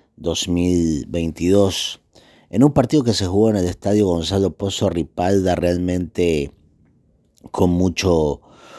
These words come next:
con mucho vértigo, con mucha fuerza, con mucho empuje, eh, de ambos equipos, que en ningún momento quisieron bajar los brazos, pero se vio la diferencia en planteles, ¿no? Sobre todo en el segundo tiempo,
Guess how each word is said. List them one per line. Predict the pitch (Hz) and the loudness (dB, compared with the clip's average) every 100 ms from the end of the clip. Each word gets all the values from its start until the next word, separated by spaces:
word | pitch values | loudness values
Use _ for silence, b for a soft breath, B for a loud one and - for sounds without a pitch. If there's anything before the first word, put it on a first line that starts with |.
| B - | B -6
con | 90 | -4
mucho | 90 95 - 90 | -2 -2 2 4
vértigo, | 90 85 - 82 80 82 | 4 0 -4 -6 -4 -4
con | - 82 | -4 -6
mucha | 82 76 - - | -6 -8 -10 -4
fuerza, | 92 87 78 - 80 78 | 0 2 0 -2 -2 -6
con | - 80 | -8 -6
mucho | 85 80 85 | -4 -6 -8
empuje, | 78 87 90 82 - 80 98 B B B B B B | -6 -2 -2 -2 -4 -6 -8 B B B B B B
eh, | - 80 78 76 73 71 - | -2 0 2 0 0 -2 -6
de | 58 95 | -2 2
ambos | 110 110 98 | 4 4 0
equipos, | - - 95 - 87 90 - _ _ | -4 -4 -4 -4 -8 -8 -14 _ _
que | - 90 | -8 -4
en | |
ningún | 87 92 101 | -2 0 2
momento | 95 98 90 104 | 2 2 0 -4
quisieron | - - 90 87 | -2 0 2 2
bajar | 87 - 90 | 0 -2 0
los | 82 | 0
brazos, | 85 87 - 101 - - _ _ B B B B B B _ | 0 -2 -2 -8 -10 -16 _ _ B B B B B B _
pero | 101 98 95 95 92 92 90 | 4 4 4 4 4 2 0
se | 87 - 101 | -2 -2 0
vio | 95 101 110 117 | 0 2 4 4
la | 120 | 4
diferencia | 110 101 - 95 98 104 104 - 107 101 98 | 2 0 -2 -2 0 -2 -4 -2 0 0 0
en | 92 87 80 | -2 -4 -6
planteles, | 78 85 87 127 117 85 82 - | -4 -4 -2 2 2 2 -2 -6
¿no? | 85 85 | -8 -10
Sobre | 87 - 82 76 | -10 -6 -6 -6
todo | - 92 98 92 | -6 -2 0 0
en | 82 73 | 0 -2
el | 73 | -6
segundo | 76 90 87 80 | -6 -4 -4 -4
tiempo, | 76 101 101 85 92 | -4 -4 -4 -4 -10